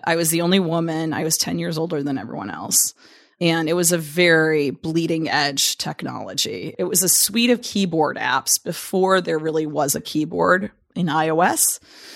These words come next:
So these are people sort of building for two versions of I O S out.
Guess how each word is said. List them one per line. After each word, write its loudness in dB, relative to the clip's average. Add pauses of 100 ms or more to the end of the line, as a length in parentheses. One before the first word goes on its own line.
(380)
So 4 (460)
these 6
are 8
people 4 (100)
sort 2
of -4 (200)
building 2
for -8
two 4
versions 0
of -4
I 0
O -4
S -4
out. -6